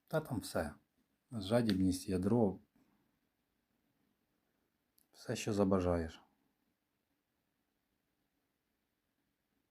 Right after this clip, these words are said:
Так, є жовті.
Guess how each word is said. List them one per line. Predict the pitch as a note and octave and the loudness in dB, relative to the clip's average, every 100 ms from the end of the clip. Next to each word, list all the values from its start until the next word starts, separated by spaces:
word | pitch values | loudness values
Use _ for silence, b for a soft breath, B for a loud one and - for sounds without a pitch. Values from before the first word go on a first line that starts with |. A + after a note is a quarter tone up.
| _ _ _ _ _ _ _ _ _ _ _ _ | _ _ _ _ _ _ _ _ _ _ _ _
Так, | - F2+ - | -8 -8 -6
є | A2+ | -6
жовті. | G#2+ B2+ B2+ - G2 | 0 0 0 -6 -14